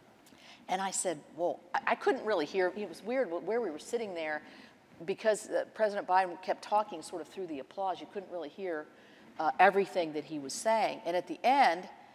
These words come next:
he's, like, raising his voice and he's, he's, like, trying to pump everybody up and, you know, "We're a great country and, and this is what you want your president to do." I'm not being critical of what he was saying,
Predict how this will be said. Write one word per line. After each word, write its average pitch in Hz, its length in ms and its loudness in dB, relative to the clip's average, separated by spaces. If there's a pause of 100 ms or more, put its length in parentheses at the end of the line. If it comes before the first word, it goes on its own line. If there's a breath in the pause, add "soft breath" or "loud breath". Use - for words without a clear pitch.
(260 loud breath)
he's, 185 300 -8 (100)
like, 190 140 -4 (100)
raising 220 400 2
his 156 180 -4
voice 180 440 0
and 151 100 -12
he's, 151 360 -14 (380 loud breath)
he's, 320 180 -8
like, 151 200 -4
trying 240 180 0
to 180 60 -4
pump 214 220 -2
everybody 170 460 2
up 165 300 4
and, 135 200 -6
you 175 60 -6
know, 147 160 -4
"We're 151 200 -4 (140)
a - 60 -10
great 185 240 -4
country 202 440 -4
and, 147 120 -6
and 180 160 -10
this 247 120 -2
is 254 60 -8
what 262 180 -2
you 175 60 -4
want 185 240 -2
your 147 80 -14
president 143 460 -4
to 131 60 -16
do." 190 260 0
I'm 160 80 2
not 165 240 -2
being 170 160 -4
critical 185 400 -4
of 143 80 -10
what 156 160 -4
he 143 80 -6
was 139 120 -10
saying, 202 240 0